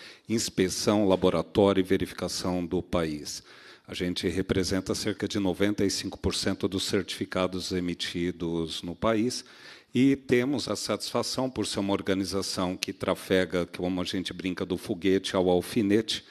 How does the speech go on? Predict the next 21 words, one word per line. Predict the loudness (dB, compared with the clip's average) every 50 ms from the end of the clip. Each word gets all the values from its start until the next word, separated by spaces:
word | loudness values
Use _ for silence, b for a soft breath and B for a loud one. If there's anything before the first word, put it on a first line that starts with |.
| B B B B B B B
passando | -4 -2 -2 -2 -2 -2 -2 -2 -2
por | 0 -2 -2
praticamente | 0 2 2 2 2 0 0 0 2 2 2 2 0 -4
todos | -6 -6 _ 6 8 8 8 6 2 -2 -2 -4
os | -6 -4
setores | -4 -6 -6 -6 -2 0 0 0 0 0 -4 -4
de | -4
mercado | -4 -4 -6 -6 -4 -4 -2 -2 -2 -4
do | -6 -8
país, | -6 -2 0 0 0 0 0 -2 -4 -6
a | -8
gente | -8 -6 -6 -4 -4 -4 -6 -8
tem | -6 -4 -4 -2 -2
o | -4
privilégio | -4 -4 -4 -2 0 0 2 2 0 0 -2 -4 -6
de | -6 -6
conseguir | -8 -8 -6 -6 -6 -6 -4 -2 -2 -2 -2
ter | 0 -2
uma | 0 0 -2 -2
visão | -4 -6 -6 -6 -6 -6
pragmática | -4 -2 -2 -2 -2 -2 -4 -4 -4 -4 -4 -4 -6 -8 -8 -10